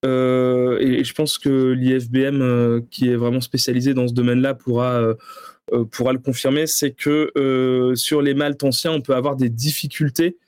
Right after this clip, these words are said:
à malter le céréal parce que,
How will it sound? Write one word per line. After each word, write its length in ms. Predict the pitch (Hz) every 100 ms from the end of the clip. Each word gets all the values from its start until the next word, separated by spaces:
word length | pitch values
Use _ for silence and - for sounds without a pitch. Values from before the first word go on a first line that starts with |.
| _ _ -
à 80 | 123
malter 400 | 143 156 - 165
le 40 |
céréal 540 | - 147 123 127 139 - _ _ _ _ _ -
parce 240 | 135 -
que, 340 | 156 160 175